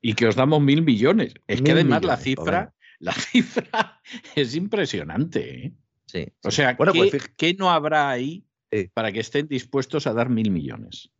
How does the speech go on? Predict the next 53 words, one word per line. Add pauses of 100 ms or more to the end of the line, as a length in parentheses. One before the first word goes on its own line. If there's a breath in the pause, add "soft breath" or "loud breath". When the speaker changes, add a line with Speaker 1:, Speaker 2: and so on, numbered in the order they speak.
(400)
Speaker 2:
Fíjese
la
cifra
que
han
perdido
aproximadamente
en
seis
semanas
los
que
tienen
fondos
de
renta
fija
en
España,
<laughs>
para
que
se
hagan
una
idea,
¿no? (600 loud breath)
Ericsson
Speaker 1:
Bueno,
Speaker 2:
admitió
Speaker 1:
bueno,
y
a
todo
eso
Speaker 2:
<laughs>
Speaker 1:
tengo
que
decirle (480 soft breath)
que
Speaker 2:
Sí.
Speaker 1:
no
se
llevan
bonus
los
funcionarios
de
justicia
americanos
por
esto,
¿eh?